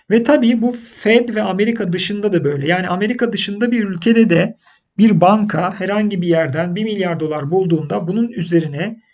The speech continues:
o ülkedeki teminat oranına göre tabii yine onu da bire on kabul edelim.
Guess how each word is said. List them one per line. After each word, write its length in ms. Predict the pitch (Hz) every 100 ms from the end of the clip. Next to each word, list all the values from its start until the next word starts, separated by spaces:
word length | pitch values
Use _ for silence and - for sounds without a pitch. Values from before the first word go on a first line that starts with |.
| _ _
o 180 | - 240
ülkedeki 680 | 240 233 190 175 185 185 - _
teminat 460 | - 156 151 151 165
oranına 380 | 160 160 156
göre 260 | 151 143 135
tabii 260 | - 127 190
yine 240 | 214 208
onu 260 | 196 202 180
da 280 | 160 - -
bire 160 | 147 156
on 240 | 156 156
kabul 260 | - 143 135
edelim. 420 | 123 135 214 -